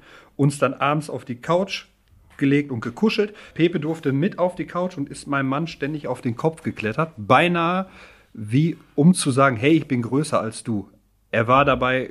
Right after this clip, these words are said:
gewohnt ruhig und gelassen, aber total penetrant. Kann das ein Dominanzverhalten gewesen sein?"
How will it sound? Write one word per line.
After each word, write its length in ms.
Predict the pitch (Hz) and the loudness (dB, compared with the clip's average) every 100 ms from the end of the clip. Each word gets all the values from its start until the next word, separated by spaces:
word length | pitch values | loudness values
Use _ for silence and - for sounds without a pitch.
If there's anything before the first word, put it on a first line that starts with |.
| 113 | -8
gewohnt 420 | 107 104 139 139 | -6 0 0 0
ruhig 320 | 110 139 202 - | -2 0 0 -2
und 140 | 123 | -4
gelassen, 380 | 120 131 165 151 | 0 0 0 -6
aber 160 | 123 127 | -4 -6
total 360 | 120 - 151 | -8 -4 -4
penetrant. 640 | 156 151 139 - 123 101 - - - _ - | -2 -4 -4 -2 0 0 -4 -20 -20 _ -2
Kann 120 | 127 | 2
das 160 | 151 151 | 2 -2
ein 240 | 120 120 120 | -6 -6 -4
Dominanzverhalten 800 | 107 104 113 143 - 156 165 160 | -2 0 0 -2 -2 -4 -2 -6
gewesen 340 | 151 156 160 | -4 -6 -6
sein?" 300 | 151 160 226 | -4 -2 -4